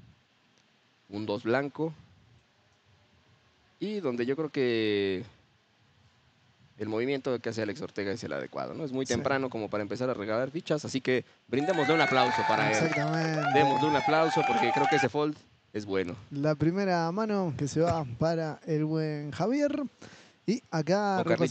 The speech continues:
Speaker 2: repasamos,
Speaker 1: para
Speaker 2: eh,
Speaker 1: Carlos
Speaker 2: perdón,
Speaker 1: García.
Speaker 2: Carlitos García. Y por acá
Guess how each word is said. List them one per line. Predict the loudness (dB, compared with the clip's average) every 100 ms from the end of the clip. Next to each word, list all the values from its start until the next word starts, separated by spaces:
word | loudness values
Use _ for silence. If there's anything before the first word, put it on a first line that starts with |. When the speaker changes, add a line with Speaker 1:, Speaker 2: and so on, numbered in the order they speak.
| 0
Speaker 2:
repasamos, |
Speaker 1:
para | 0 2
Speaker 2:
eh, |
Speaker 1:
Carlos | 2 2 2
Speaker 2:
perdón, | 4 2
Speaker 1:
García. | 0 -2
Speaker 2:
Carlitos | -2 -2 0 0
García. | 0 0 0 0 -2
Y | -6
por | 0 2
acá | 2 0